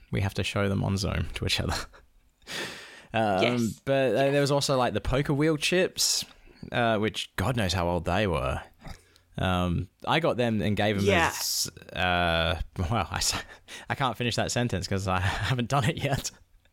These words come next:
Speaker 1: Uh, but yeah.
Speaker 2: <laughs> Well, you can, 'cause this
Speaker 1: Yeah,
Speaker 2: episode's
Speaker 1: okay,
Speaker 2: coming
Speaker 1: yeah,
Speaker 2: out on
Speaker 1: right.
Speaker 2: Friday,
Speaker 1: Uh,
Speaker 2: so
Speaker 1: give,
Speaker 2: as long
Speaker 1: uh,
Speaker 2: as you
Speaker 1: like, gifts to people,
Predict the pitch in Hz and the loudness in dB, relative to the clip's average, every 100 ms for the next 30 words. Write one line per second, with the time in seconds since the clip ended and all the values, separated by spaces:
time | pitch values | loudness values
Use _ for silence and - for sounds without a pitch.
0 | _ - - - - 269 123 127 120 98 | _ -10 -8 -8 -8 -4 0 2 2 0
1 | 117 135 98 - 233 370 330 - - 330 | 0 0 -2 -4 -2 0 0 -2 -2 -8
2 | - 254 - 302 - - - 480 403 381 | -8 -12 -12 -20 -16 -16 0 4 4 6
3 | 403 262 262 262 330 294 240 254 151 123 | 4 4 2 2 4 4 6 4 4 4
4 | 117 - 208 196 113 117 123 143 117 120 | 4 4 4 4 4 4 4 2 4 2
5 | 120 120 113 113 190 - - - 110 95 | 4 2 0 -2 -4 -4 -8 -6 -2 -2
6 | - 85 | 0 -4